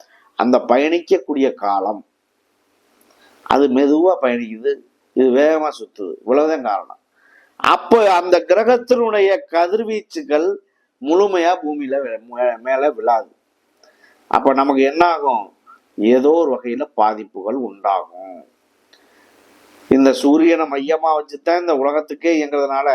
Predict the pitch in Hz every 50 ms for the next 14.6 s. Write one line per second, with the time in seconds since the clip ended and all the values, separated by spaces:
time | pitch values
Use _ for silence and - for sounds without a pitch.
0 | 127 139 160 156 - _ _ _ _ _ _ - 147 160 156 160 156 156 170 180
1 | 202 226 226 220 240 202 220 202 175 170 160 156 156 156 147 143 139 143 151 160
2 | 143 135 131 131 131 131 127 113 117 123 123 127 120 104 101 120 - - - -
3 | - 370 330 320 302 - - _ _ _ _ _ _ - 123 151 175 220 208 185
4 | 165 156 170 175 170 165 156 143 135 131 123 123 123 123 127 156 127 113 - 117
5 | - _ _ _ _ _ _ _ _ _ _ _ _ _ - - 143 156 180 220
6 | 240 254 254 254 - 120 - _ _ _ _ _ _ _ _ _ _ _ _ _
7 | _ _ _ _ _ _ _ _ _ _ _ _ - - - - - 165 175 185
8 | 190 196 180 190 180 165 147 139 147 131 131 143 143 143 127 120 120 123 123 123
9 | 120 - 113 107 120 113 - _ _ _ 113 123 131 147 143 139 131 127 117 110
10 | 113 127 147 147 - _ _ _ _ _ _ - 127 139 151 151 147 139 131 123
11 | 113 117 131 143 151 147 _ _ _ _ _ _ _ _ _ _ _ - 147 165
12 | 170 170 170 165 156 139 139 139 139 135 135 127 127 123 123 123 120 113 120 123
13 | 135 135 135 127 117 113 127 139 143 151 143 - _ _ _ _ - 113 135 160
14 | 185 185 185 180 160 143 139 123 117 117 135 143